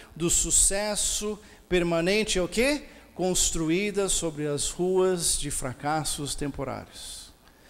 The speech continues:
Você falhou aqui atrás, você fracassou, você se levanta e continua. Fracassou de novo, você se levanta e continua. E de repente, quando você olha pra trás, você vê aquelas ruas de fracassos temporários.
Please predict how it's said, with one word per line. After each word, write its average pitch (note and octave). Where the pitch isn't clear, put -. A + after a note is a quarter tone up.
Você F#3+
falhou A3
aqui G#3+
atrás, A3
você F#3+
fracassou, G3
você F#3+
se -
levanta F3+
e -
continua. E3+
Fracassou G3+
de G3
novo, G#3+
você G3
se F#3+
levanta F#3+
e G3+
continua. E3+
E -
de F3+
repente, G#3+
quando G#3+
você G#3
olha A3+
pra A3
trás, A#3
você G#3+
vê A3+
aquelas A3
ruas A#3+
de G3+
fracassos G#3
temporários. -